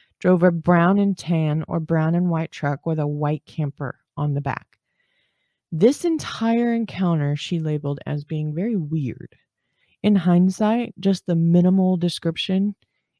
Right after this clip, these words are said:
is very fitting to Gary and his vehicle.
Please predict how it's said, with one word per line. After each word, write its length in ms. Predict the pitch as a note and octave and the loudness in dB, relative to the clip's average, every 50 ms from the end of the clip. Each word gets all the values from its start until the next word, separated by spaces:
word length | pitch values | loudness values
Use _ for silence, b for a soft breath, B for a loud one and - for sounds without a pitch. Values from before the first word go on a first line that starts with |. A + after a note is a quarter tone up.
| - | -10
is 140 | - F3 F3 | -8 -4 -2
very 260 | F3 F3+ G3 G3+ F#3+ | 2 2 4 4 2
fitting 720 | D#3 - - - - G3+ E3+ D3+ C#3+ C3 B2+ C#3+ E3+ E3 - | 0 -2 -6 -4 -2 0 0 2 0 -2 -2 -4 -4 -6 -6
to 120 | - - D#3+ | -6 -6 -6
Gary 500 | D3+ D3 C#3 A#2+ F#2+ C#2 C2 - D#3 - - | -4 -4 -4 -4 -4 -6 -6 -8 -8 -8 -6
and 240 | - C#3 C#3+ D3 D3 | -4 -2 0 -2 -2
his 320 | B2 C#3+ D3 C3+ C#3+ - | -2 -2 -4 -4 -4 -8
vehicle. 640 | - - D#3 D3 C3 C3 - - - - - - _ | -6 -4 -2 -2 -2 -4 -6 -8 -10 -14 -14 -14 _